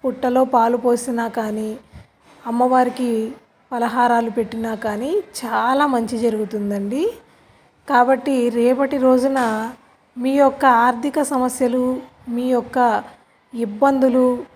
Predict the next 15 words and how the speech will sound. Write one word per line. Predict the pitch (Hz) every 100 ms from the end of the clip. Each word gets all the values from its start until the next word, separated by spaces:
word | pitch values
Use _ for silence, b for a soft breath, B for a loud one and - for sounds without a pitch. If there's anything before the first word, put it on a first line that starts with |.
| -
కుటుంబ | 247 254 269 269 254
కలహాలు | 247 233 226 226 226 226 214 233
ఏ | 254 269 254
ఉన్నా | 240 262 269 262
సరే | 214 220 196 - 247 240
మొత్తం | 233 _ - 302 285
తొలగిపోవాలని | 269 233 254 262 247 233 226 208 202 214 208 190 b b _ -
అమ్మవారిని | 233 226 262 285 277 269 269 226
మనస్ఫూర్తిగా | 214 233 233 - 269 269 269 262 269 220
నమ్ముతూ | 208 214 233 240 214 208 240 b b _ _ 254
ఈ | 311 320
చిన్న | 269 247 254 269
పరిహారం | 254 233 226 226 220
అయితే | 208 202 269 -
చేయండి. | 240 208 196 185 180